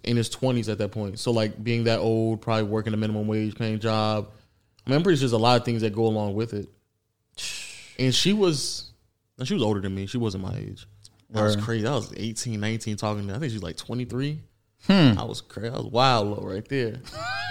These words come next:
Speaker 1: That was, oh, I got a simp story for that one.
Speaker 2: You're
Speaker 1: This is,
Speaker 2: not
Speaker 1: this is a, this is a simp.
Speaker 2: Okay.
Speaker 1: I was a simp
Speaker 2: A
Speaker 1: on
Speaker 2: true
Speaker 1: this one.
Speaker 2: simp story.
Speaker 1: It's a simp story.
Speaker 2: Okay.
Speaker 1: I've been, I was in denial about this for a long time.
Speaker 2: Wow, that means it's true. That,
Speaker 1: It's,
Speaker 2: that means
Speaker 1: this
Speaker 2: it's
Speaker 1: is definitely
Speaker 2: true.
Speaker 1: true.
Speaker 2: Okay.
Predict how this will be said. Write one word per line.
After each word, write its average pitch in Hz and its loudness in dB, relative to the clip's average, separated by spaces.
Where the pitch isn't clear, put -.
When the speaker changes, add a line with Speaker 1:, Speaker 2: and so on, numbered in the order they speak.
Speaker 1:
That 127 2
was, 117 4
oh, 143 8
I 139 4
got 131 6
a 120 2
simp 156 2
story 123 2
for 117 -2
that 104 0
one. 101 -4
Speaker 2:
You're 185 -2
Speaker 1:
This 220 8
is, 208 10
Speaker 2:
not 196 10
Speaker 1:
this - 10
is 165 4
a, 156 8
this 165 6
is 156 0
a 135 2
simp. 127 0
Speaker 2:
Okay. 151 6
Speaker 1:
I 131 10
was 123 4
a - -2
simp 127 6
Speaker 2:
A 113 6
Speaker 1:
on 107 4
Speaker 2:
true 104 6
Speaker 1:
this 156 8
one. 107 0
Speaker 2:
simp 151 8
story. 107 6
Speaker 1:
It's 127 0
a 123 2
simp 113 0
story. 110 2
Speaker 2:
Okay. 156 12
Speaker 1:
I've 135 12
been, 143 10
I 214 10
was 180 12
in 143 10
denial 123 10
about 113 6
this 117 4
for 110 -2
a 104 2
long 117 6
time. 113 4
Speaker 2:
Wow, 190 10
that 185 12
means 180 10
it's 143 6
true. 120 8
That, 123 10
Speaker 1:
It's, 147 12
Speaker 2:
that 165 10
means 165 12
Speaker 1:
this 131 12
Speaker 2:
it's - 10
Speaker 1:
is 135 8
definitely 131 10
Speaker 2:
true. 123 8
Speaker 1:
true. 127 8
Speaker 2:
Okay. 120 10